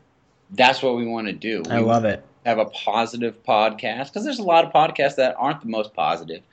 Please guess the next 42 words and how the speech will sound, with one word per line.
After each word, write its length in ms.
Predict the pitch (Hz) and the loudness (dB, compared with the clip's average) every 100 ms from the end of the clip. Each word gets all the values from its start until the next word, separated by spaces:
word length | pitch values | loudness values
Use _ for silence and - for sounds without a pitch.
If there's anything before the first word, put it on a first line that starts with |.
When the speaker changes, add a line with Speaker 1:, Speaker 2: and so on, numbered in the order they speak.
| - | -8
Speaker 2:
Mm-hmm. 260 | 123 131 185 | -2 2 2
Speaker 1:
Uh, 80 | 95 - _ _ _ _ _ _ 107 | 0 -8 _ _ _ _ _ _ -10
we're 140 | 110 | 0
not 180 | 135 139 | 2 4
gonna 360 | 135 123 117 - _ _ - | 4 4 0 -6 _ _ -10
whine 400 | 113 107 113 117 | -4 0 0 -2
and 120 | 104 | -2
cry 260 | 110 107 | 2 2
about 380 | 117 104 101 - - _ _ - 98 104 - | 2 2 0 -2 -12 _ _ -16 -14 -14 -14
choices 420 | - 117 110 117 117 | -6 -4 -2 -4 -6
Nintendo 400 | 107 101 117 107 | -6 -4 -2 0
makes 220 | 110 107 | 0 2
that 120 | 110 | 0
we 80 | 92 | 0
don't 360 | 92 - 123 | 0 -2 0
like. 440 | 131 90 107 - - _ _ _ - | 2 2 0 -6 -18 _ _ _ -6
Um, 520 | 87 82 76 76 76 _ _ _ _ _ _ _ _ _ | -2 -2 -4 -8 -14 _ _ _ _ _ _ _ _ _
you 120 | 123 | 0
know, 80 | 123 | 2
we'll 160 | 117 123 | 2 2
be 140 | 107 | 2
honest 380 | 90 107 135 - | 2 2 -2 -6
about 260 | 87 85 95 | -2 -2 -2
'em, 120 | 107 | -2
but 120 | 101 | -2
we're 60 | 101 | 2
not, 240 | 107 101 - | 2 0 -2
it's 180 | 120 127 | -4 0
not 160 | 120 | 0
gonna 100 | 120 | -2
be 100 | 117 | -4
a 40 | 107 | 0
negative 460 | 104 107 110 104 | 0 0 0 0
outlook 540 | 101 101 107 92 85 90 | 0 -2 -4 -6 -6 -8
on 240 | 92 95 | -8 -8
everything. 600 | 98 92 85 - 87 87 85 | -10 -10 -12 -10 -10 -8 -10
And 160 | 78 - _ _ _ | -12 -16 _ _ _
we 140 | 110 135 | -2 0
just 140 | 143 | 0
want 300 | 143 131 - | 2 2 0
a 100 | 101 | -2
good 560 | 98 107 107 110 101 | 0 2 4 4 2